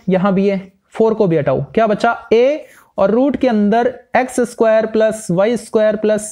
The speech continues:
जेड स्क्वायर प्लस अल्फा स्क्वायर माइनस टू ज़ेड अल्फा।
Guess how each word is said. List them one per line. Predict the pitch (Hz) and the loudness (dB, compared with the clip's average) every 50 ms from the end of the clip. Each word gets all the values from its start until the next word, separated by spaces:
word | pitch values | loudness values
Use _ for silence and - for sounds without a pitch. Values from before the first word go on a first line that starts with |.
| - - | -8 -4
जेड | 156 143 160 196 220 220 226 | -4 0 0 0 0 0 -2
स्क्वायर | 214 - - 214 104 101 104 101 - - - _ _ _ _ _ _ - | -2 -4 -2 -2 0 0 0 -2 -4 -8 -16 _ _ _ _ _ _ -2
प्लस | 202 208 208 208 - - | 0 0 0 -2 -4 -2
अल्फा | - 202 214 208 - 226 226 220 | -2 -2 -2 0 0 0 0 0
स्क्वायर | 220 - - 220 214 214 208 202 | -4 -4 -2 0 0 0 0 0
माइनस | 196 196 196 202 208 202 208 - _ - | 0 0 0 0 0 -2 -4 -6 _ -4
टू | 240 247 254 254 262 254 254 220 | -2 0 0 0 0 0 0 0
ज़ेड | 175 180 196 202 214 202 - - | 0 0 0 0 2 0 -2 -2
अल्फा। | - 185 175 160 - - 185 160 | 0 -2 -2 -2 0 0 0 0